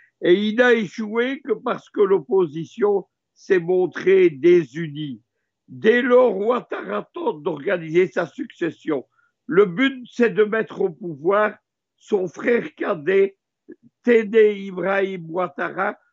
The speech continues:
qu'on appelle en Côte d'Ivoire photocopie, parce que le frère cadet a une ressemblance physique étonnante avec son aîné. Dès lors, euh, Tédé Ibrahim Ouattara,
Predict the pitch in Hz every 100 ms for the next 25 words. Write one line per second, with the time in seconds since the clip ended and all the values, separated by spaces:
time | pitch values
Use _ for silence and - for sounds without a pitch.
0 | _ - 214 214 240 170 - 233 233 160
1 | 220 175 202 180 202 190 - 247 202 240
2 | 190 214 - 180 185 180 - _ _ _
3 | - 165 - - 202 196 - - 240 214
4 | - - 214 147 202 - _ _ 147 165
5 | 151 143 196 - 220 175 180 175 131 _
6 | 220 165 175 196 - - 220 170 - 208
7 | 170 180 180 - _ 156 135 160 - -
8 | 160 147 147 131 127 113 _ _ _ _
9 | _ - 123 208 240 254 254 240 202 214
10 | 220 - 180 180 175 - _ _ _ 247
11 | 247 262 233 208 214 202 180 185 - -
12 | 156 214